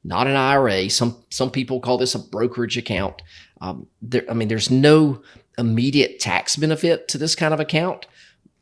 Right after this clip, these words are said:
but you can get to it at any time. And so depending on how long you hold the, you know, the positions inside that account, of course, it can be taxed at short-term or, or,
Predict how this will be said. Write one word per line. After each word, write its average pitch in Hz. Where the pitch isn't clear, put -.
but -
you 113
can 110
get 151
to 131
it 120
at 101
any 120
time. 92
And 98
so 107
depending 233
on 208
how 175
long 139
you 131
hold 120
the, 131
you 113
know, 101
the 104
positions 113
inside 113
that 110
account, 95
of 107
course, 117
it 127
can 123
be 117
taxed 110
at -
short-term 117
or, 71
or, -